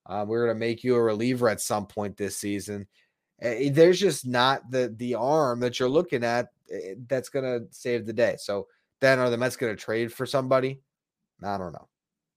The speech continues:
But, uh, this is a team that, that I, I think more and more throughout the year, you're gonna realize, yeah, that, that Diaz loss did kinda set the tone, um, for a season where things just have not gone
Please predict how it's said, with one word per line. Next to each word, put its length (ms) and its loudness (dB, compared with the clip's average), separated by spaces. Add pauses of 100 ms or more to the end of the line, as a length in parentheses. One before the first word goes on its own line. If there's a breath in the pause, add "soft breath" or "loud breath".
But, 360 0 (580)
uh, 240 -20 (480)
this 240 -2
is 80 -6
a 100 2
team 340 0
that, 240 0
that 240 -4 (300)
I, 120 0
I 180 -2
think 480 -6 (100)
more 400 4
and 100 0
more 220 2
throughout 340 4
the 60 -2
year, 140 2
you're 100 -2
gonna 180 -6
realize, 560 -2
yeah, 240 2
that, 300 2
that 200 -2
Diaz 400 0
loss 300 0
did 200 -10
kinda 240 -4
set 260 0
the 80 -8
tone, 460 -4 (540)
um, 280 -4
for 180 4
a 40 6
season 380 2
where 100 2
things 260 -4
just 160 -4
have 280 0
not 260 0
gone 340 0